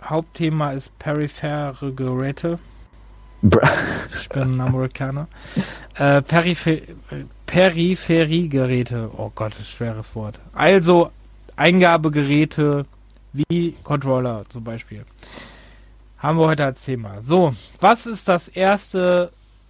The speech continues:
Speaker 1: Controller-ähnliche Dingen, was dir damals über den Weg gelaufen ist?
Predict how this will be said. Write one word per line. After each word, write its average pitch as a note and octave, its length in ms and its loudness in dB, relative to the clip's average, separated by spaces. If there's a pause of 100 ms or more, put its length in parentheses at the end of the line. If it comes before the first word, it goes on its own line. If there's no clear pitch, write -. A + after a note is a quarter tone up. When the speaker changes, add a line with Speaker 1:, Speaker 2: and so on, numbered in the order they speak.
(840)
Speaker 1:
Controller-ähnliche D#3 1500 0 (100)
Dingen, C#3+ 380 0
was B2+ 220 -4
dir C#3+ 420 2 (480)
damals C#3+ 560 2
über C3+ 240 -4
den C3 160 -2
Weg B2+ 160 -6
gelaufen G#2+ 480 -10
ist? - 220 -16